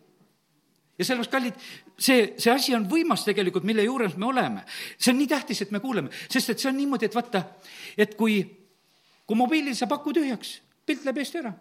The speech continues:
No ei kuule, ei saa rääkida, isegi hädaabikõnet ei saa teha. Mitte midagi ei saa teha enam, kui ta on tühi.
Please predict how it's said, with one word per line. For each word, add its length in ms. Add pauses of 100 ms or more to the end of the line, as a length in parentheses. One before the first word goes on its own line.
(160)
No 120
ei 140
kuule, 320 (640)
ei 100
saa 220
rääkida, 400 (420)
isegi 280
hädaabikõnet 600
ei 60
saa 160
teha. 240 (720)
Mitte 180
midagi 280
ei 60
saa 140
teha 200
enam, 120 (200)
kui 120
ta 80
on 80
tühi. 220